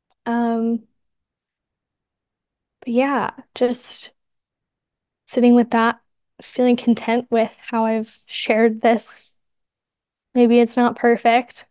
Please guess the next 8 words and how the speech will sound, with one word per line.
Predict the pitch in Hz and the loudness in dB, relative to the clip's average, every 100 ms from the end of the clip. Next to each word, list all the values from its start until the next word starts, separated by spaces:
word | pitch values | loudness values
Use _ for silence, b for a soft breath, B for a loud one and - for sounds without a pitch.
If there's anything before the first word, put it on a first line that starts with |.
| _ _ _ _ _ _ _ | _ _ _ _ _ _ _
right? | 233 226 226 - | -6 -4 -4 -2
Contentment | 226 220 226 220 233 233 240 - | -2 2 2 2 2 4 2 0
is | 233 214 | -2 -2
the | 226 - 220 _ - | -6 -6 -14 _ -6
opposite, | 220 214 - 226 254 269 - | -2 0 0 4 4 4 2
maybe, | 233 220 240 262 262 | 2 2 2 0 0
of | 220 - | -2 -2
perfectionism. | 214 214 220 - 233 220 214 226 226 247 | -6 -4 -6 -4 -2 0 0 0 2 2